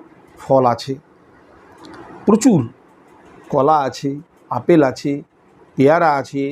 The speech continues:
নাশপাতি আছে, শশা আছে, এরকম প্রচুর জিনিস আছে যেগুলো আমরা ছোটোবেলা থেকে খেয়ে বড় হয়েছি, সেগুলো খান। নর্মাল দিনের বেলা যারা ভাত খান, ভাত খান, রাত্রে রুটি খান, রুটি খান। যারা মনে করেন রুটিতে আপনার সহ্য হচ্ছে না, যেহেতু রুটিতে গ্লুটেন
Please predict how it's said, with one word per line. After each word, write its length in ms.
নাশপাতি 460
আছে, 200
শশা 300
আছে, 140
এরকম 240
প্রচুর 340
জিনিস 240
আছে 140
যেগুলো 300
আমরা 120
ছোটোবেলা 440
থেকে 200
খেয়ে 200
বড় 180
হয়েছি, 280
সেগুলো 380
খান। 140
নর্মাল 340
দিনের 280
বেলা 200
যারা 160
ভাত 140
খান, 160
ভাত 120
খান, 160
রাত্রে 360
রুটি 260
খান, 140
রুটি 240
খান। 140
যারা 140
মনে 160
করেন 180
রুটিতে 340
আপনার 240
সহ্য 300
হচ্ছে 220
না, 120
যেহেতু 260
রুটিতে 320
গ্লুটেন 280